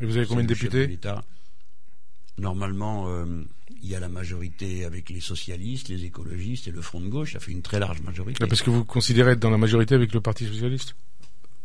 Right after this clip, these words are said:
Speaker 2: Je crois pas qu'on puisse dire ça compte tenu de nos votes, mais je sais qu'il n'y a pas un élu socialiste sans les voix du Front de gauche, il n'y a pas un élu vert sans les voix du Front de gauche, il n'y a pas un élu du Front de gauche
Speaker 1: Mais il n'y a pas beaucoup
Speaker 2: sans,
Speaker 1: d'élus
Speaker 2: sans
Speaker 1: du Front de
Speaker 2: élus, euh, sans les voix
Speaker 1: Ouais.
Speaker 2: socialistes.
Speaker 1: On parle, on parle des,
Speaker 2: Non, mais donc, ça
Speaker 1: des
Speaker 2: veut
Speaker 1: prochaines
Speaker 2: bien dire,
Speaker 1: élections.
Speaker 2: non, mais écoutez-moi,
Speaker 1: Ouais.
Speaker 2: monsieur Aziza,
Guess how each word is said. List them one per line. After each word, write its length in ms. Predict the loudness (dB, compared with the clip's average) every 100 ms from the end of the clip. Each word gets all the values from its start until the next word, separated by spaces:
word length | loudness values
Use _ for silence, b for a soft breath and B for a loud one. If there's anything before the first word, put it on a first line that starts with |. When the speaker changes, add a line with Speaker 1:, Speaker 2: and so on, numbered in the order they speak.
| -6 -6 0
Speaker 2:
Je 140 | 2
crois 180 | 4 6
pas 120 | 4
qu'on 180 | 4 2
puisse 160 | 2 2
dire 220 | 2 4
ça 160 | 4
compte 220 | 4 2 4
tenu 260 | 4 6
de 60 | 6
nos 120 | 8
votes, 240 | 8 6 4
mais 160 | 2
je 140 | 6 6
sais 180 | 6
qu'il 100 | 6
n'y 40 | 4
a 40 |
pas 160 | 6 6
un 120 | 6
élu 180 | 4 2
socialiste 580 | 0 -2 -2 0 0 0
sans 80 |
les 100 | -2
voix 160 | 0 0
du 100 | 0
Front 160 | 0 0
de 80 |
gauche, 300 | 2 0 0
il 20 | -2
n'y 40 |
a 20 |
pas 160 | 0 2
un 100 | 2
élu 220 | 2 2
vert 200 | 2 0
sans 140 | -2
les 80 | -2
voix 160 | 0 0
du 100 | -2
Front 200 | -2 0
de 40 |
gauche, 280 | 2 2 0
il 20 |
n'y 40 | 0
a 20 |
pas 160 | 2
un 80 | 4
élu 180 | 4 2
du 100 | 0
Front 200 | 0 2
de 40 |
gauche 140 | 4 8
Speaker 1:
Mais 60 |
il 40 | 10
n'y 40 |
a 60 | 12
pas 120 | 12
beaucoup 240 | 12 10 12
Speaker 2:
sans, 60 |
Speaker 1:
d'élus 300 | 12 12 10
Speaker 2:
sans 80 | 10
Speaker 1:
du 120 | 10
Front 100 | 10
de 40 | 10
Speaker 2:
élus, 100 | 8
euh, 100 | 6 4 0
sans 240 | 4 4 6
les 100 | 6
voix 140 | 8
Speaker 1:
Ouais. 80 | 6
Speaker 2:
socialistes. 240 | 6 6
Speaker 1:
On 40 | 8
parle, 180 | 10
on 140 | 10 8
parle 240 | 8 8
des, 200 | 8 6
Speaker 2:
Non, 100 | 6
mais 80 | 8
donc, 220 | 8 6
ça 80 | 6
Speaker 1:
des 60 | 6
Speaker 2:
veut 20 |
Speaker 1:
prochaines 220 | 8 10
Speaker 2:
bien 100 | 10
dire, 60 | 8
Speaker 1:
élections. 160 | 8
Speaker 2:
non, 40 | 6
mais 80 |
écoutez-moi, 380 | 4 2 0 2
Speaker 1:
Ouais. 60 | 4
Speaker 2:
monsieur 160 | 6 4
Aziza, 320 | 4 2